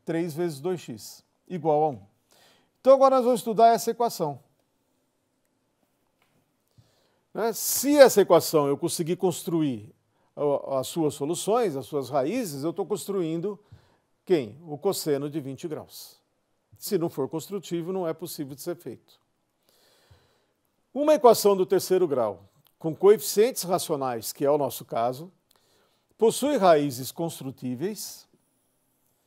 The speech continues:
se pelo menos uma dessas raízes for racional. É um teorema que vale. Você tem uma equação do terceiro grau.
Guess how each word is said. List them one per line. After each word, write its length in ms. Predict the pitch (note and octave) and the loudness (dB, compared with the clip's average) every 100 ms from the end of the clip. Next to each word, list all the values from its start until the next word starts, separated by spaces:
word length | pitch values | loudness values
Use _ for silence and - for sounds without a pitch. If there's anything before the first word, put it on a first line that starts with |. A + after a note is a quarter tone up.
| _ _ _ | _ _ _
se 240 | - - G3+ | -12 -4 -4
pelo 340 | - C4 C4+ | 2 6 6
menos 520 | G#3+ F#3 D3+ C#3+ - - - | 6 2 0 -4 -8 -14 -2
uma 380 | C4 D#4 C4 F#3+ | 2 4 4 6
dessas 400 | E3 D#3 D3+ A#2+ | 4 2 -6 -4
raízes 560 | C3 B2+ C#3 C#3 E3+ | -4 -2 -4 -6 -12
for 260 | - E3 D#3+ | -10 -6 -4
racional. 520 | D3+ D3 E3+ C3 G#2 _ _ _ _ _ _ _ _ _ _ _ _ _ _ _ _ _ _ _ - | -6 -8 -10 -10 -14 _ _ _ _ _ _ _ _ _ _ _ _ _ _ _ _ _ _ _ -16
É 60 | - | -12
um 80 | A#2 | -4
teorema 340 | F#3 A#3 A3+ | 0 2 2
que 100 | B3+ | 0
vale. 240 | C#4 G#3 - _ _ _ _ - _ _ _ _ _ _ _ - | 4 4 2 _ _ _ _ -20 _ _ _ _ _ _ _ -14
Você 220 | C3+ E3+ | -4 6
tem 100 | A3+ | 8
uma 120 | A3+ | 8
equação 360 | A3+ F#3+ - B3 | 6 4 6 4
do 60 | |
terceiro 360 | D4+ C#4 D4 C#4+ | 4 0 0 2
grau. 400 | A3 B2+ F#2+ | 4 4 0